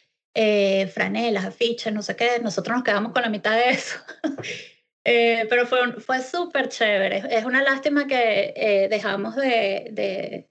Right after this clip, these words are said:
no, no seguimos adelante con, con ese proyecto porque yo creo que hubiese podido terminar en ser algo bien interesante, no haber sido algo interesante, pero bueno,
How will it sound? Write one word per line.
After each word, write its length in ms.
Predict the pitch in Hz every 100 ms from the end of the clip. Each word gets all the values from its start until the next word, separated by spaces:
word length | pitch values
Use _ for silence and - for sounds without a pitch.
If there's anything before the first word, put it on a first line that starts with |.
| _ _ _ _ -
no, 240 | 220 220
no 340 | 226 220 214 220
seguimos 380 | 262 262 254
adelante 380 | 277 226 202 240
con, 240 | 254 240 226
con 160 | 214
ese 160 | 202 233
proyecto 400 | 240 220 220 262
porque 180 | 254 233
yo 100 | 214
creo 160 | 220
que 60 | 240
hubiese 320 | 226 202 240
podido 320 | 240 220 202
terminar 340 | 233 233 202 190
en 120 | 196
ser 180 | 196 202
algo 160 | 202
bien 160 | 208 226
interesante, 720 | 226 226 196 - - - -
no 100 | 233
haber 100 | 214
sido 220 | 202 349 349
algo 120 | 294
interesante, 560 | 262 240 196 - -
pero 180 | 202 220
bueno, 280 | 214 - -